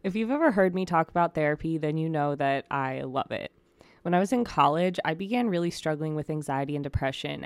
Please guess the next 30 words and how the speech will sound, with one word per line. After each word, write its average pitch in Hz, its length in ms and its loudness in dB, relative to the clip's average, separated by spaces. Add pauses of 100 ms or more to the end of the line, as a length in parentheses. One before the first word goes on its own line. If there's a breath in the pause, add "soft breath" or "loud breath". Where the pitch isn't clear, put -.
and 151 240 -4
while 151 120 2
I 160 80 4
had 185 160 0
been 254 160 -2
dealing 170 300 -2
with 180 120 -6
that 180 220 0
for - 80 -6
a 160 80 0
long 143 280 -4
time, 156 540 -4
I 165 120 -2
hit 165 180 -2
a 226 40 -2
point 165 360 -4
that 160 100 -2
I 165 120 -2
needed 160 360 -4
to 208 140 -4
help, 151 400 -4 (340)
I 165 80 -2
needed 190 260 -2
some 196 180 -4
help 151 520 0
learning 147 640 -6 (260)
some 254 240 -4
positive 160 600 -2
coping 143 400 -6
skills. - 560 -14